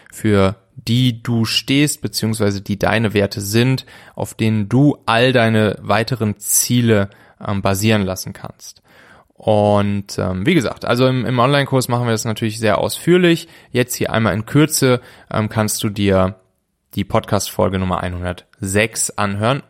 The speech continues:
um deine Werte herauszufinden. Schritt Nummer vier ist dann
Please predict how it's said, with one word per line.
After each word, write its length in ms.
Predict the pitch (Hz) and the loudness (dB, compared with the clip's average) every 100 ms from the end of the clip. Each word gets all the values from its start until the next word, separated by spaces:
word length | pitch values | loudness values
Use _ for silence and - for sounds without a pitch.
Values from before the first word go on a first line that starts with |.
| - | 0
um 300 | 143 165 156 | 2 2 2
deine 300 | 117 123 117 | 0 0 0
Werte 260 | 120 120 | 0 0
herauszufinden. 760 | 101 90 92 - - - - - _ _ _ - - - - - | -2 -4 -6 -10 -14 -18 -20 -20 _ _ _ -20 -20 -20 -20 -10
Schritt 320 | - 208 214 | -2 0 2
Nummer 460 | 190 175 170 - - | 2 4 4 2 -4
vier 720 | - - - 208 147 107 226 311 _ - - _ | -16 -12 0 2 4 2 0 -4 _ -20 -20 _
ist 500 | 143 165 175 - - | 0 0 -2 -8 -8
dann 400 | - 143 214 277 | -2 0 2 -2